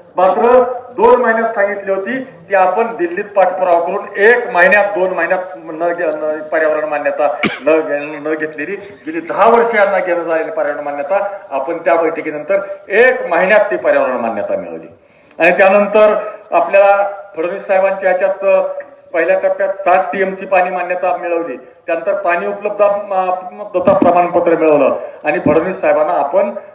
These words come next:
मी आमदार नसताना त्यांना एका एसएमएस वर, "दुष्काळ पाहायचा असेल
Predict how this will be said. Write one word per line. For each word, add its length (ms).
मी 80
आमदार 340
नसताना 540
त्यांना 180
एका 200
एसएमएस 560
वर, 80
"दुष्काळ 420
पाहायचा 380
असेल 320